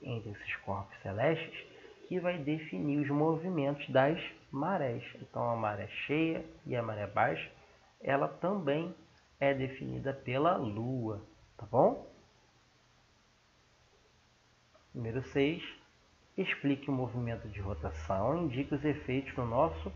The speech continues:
planeta. Lembrando, rotação é o movimento que a Terra realiza em torno do seu próprio eixo. Esse movimento, ele dura vinte e quatro horas,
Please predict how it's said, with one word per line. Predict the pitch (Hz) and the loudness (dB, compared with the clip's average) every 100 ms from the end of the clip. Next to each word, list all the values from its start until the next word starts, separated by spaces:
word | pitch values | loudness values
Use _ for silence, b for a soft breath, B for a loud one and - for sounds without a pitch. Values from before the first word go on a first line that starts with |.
| - | 2
planeta. | 147 151 107 113 - - - - - B B B B B B - - - | 2 2 -2 -4 -6 -10 -8 -8 -8 B B B B B B -20 -20 -2
Lembrando, | 117 139 156 143 113 95 | 4 8 8 8 6 0
rotação | 95 - 110 107 - - 113 131 180 - - | -6 -6 -2 -2 -2 -2 2 2 0 -6 -4
é | |
o | 117 | -2
movimento | 110 107 101 104 104 - | -2 -2 0 0 -2 -4
que | 98 | -8
a | |
Terra | - 110 107 113 - | -2 0 0 -2 -4
realiza | 117 104 98 95 101 120 165 - | -2 0 0 0 0 0 0 0
em | 127 | -4
torno | 104 113 113 | -2 0 -2
do | - | -4
seu | - 90 | -6 -4
próprio | - 104 120 - 233 320 - - - | 4 6 6 4 -2 -4 -12 -20 -6
eixo. | 110 110 107 - - - - - _ - B B B B - | 0 0 0 -4 -8 -10 -14 -20 _ -20 B B B B -2
Esse | 151 185 - | 0 0 0
movimento, | 131 110 95 101 131 147 - 120 | -2 -2 -4 -4 0 0 -2 -6
ele | 120 | -4
dura | 139 107 123 156 202 233 - 101 - | -4 -2 0 0 -2 -6 -12 -12 -8
vinte | 120 143 139 | -6 -4 -6
e | - | -8
quatro | - 101 - 101 | -6 -6 -6 -6
horas, | 92 92 95 98 143 | -2 0 2 2 2